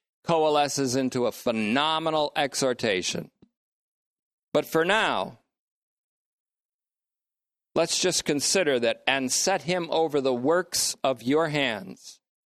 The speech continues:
ought to be included in our passage in, S-, in a quotation of Psalm eight. Otherwise, that clause is omitted in some translation. If God permits, we'll continue this exegesis.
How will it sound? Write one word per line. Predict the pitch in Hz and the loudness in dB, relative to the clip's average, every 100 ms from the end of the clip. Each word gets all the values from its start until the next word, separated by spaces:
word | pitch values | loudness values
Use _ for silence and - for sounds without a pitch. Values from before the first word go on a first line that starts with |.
| _ _ _ _ _ _ | _ _ _ _ _ _
ought | 147 151 - | -2 -2 -4
to | |
be | 131 143 | 0 2
included | 131 - 156 127 110 - _ _ _ - | 0 0 0 2 -2 -4 _ _ _ -6
in | 113 110 | -2 -2
our | 113 110 | -2 -2
passage | - 120 110 104 104 101 - | -2 0 0 -2 -6 -8 -8
in, | 104 | -6
S-, | 101 - - - _ _ | -2 -2 -4 -8 _ _
in | - | -6
a | - | -2
quotation | 139 123 131 120 - 117 | -2 0 -2 -2 -4 -4
of | |
Psalm | - 120 101 | -2 -2 0
eight. | 101 85 - _ _ | -2 -4 -8 _ _
Otherwise, | - 175 147 131 127 - | 2 2 4 2 0 0
that | 135 135 | 0 -2
clause | 139 135 127 113 | 0 2 2 -2
is | 113 | -2
omitted | 131 131 143 143 139 - _ | 0 0 2 0 -2 -10 _
in | 107 104 | -8 -2
some | - 123 | 0 0
translation. | 120 131 117 110 113 101 - - _ _ _ _ _ _ | 0 -2 0 0 0 0 -4 -6 _ _ _ _ _ _
If | 143 - | -2 0
God | - 170 220 - | 0 2 2 -2
permits, | - 196 185 143 101 - - - - - _ _ _ | -2 0 2 0 -2 -4 -2 -2 -4 -10 _ _ _
we'll | 131 135 | 0 0
continue | 143 123 - 185 156 107 107 - _ | 0 0 0 0 0 0 -2 -6 _
this | 120 117 | -2 2
exegesis. | 123 - 120 107 123 113 - - - | 0 0 -4 0 -2 -2 -6 -8 -12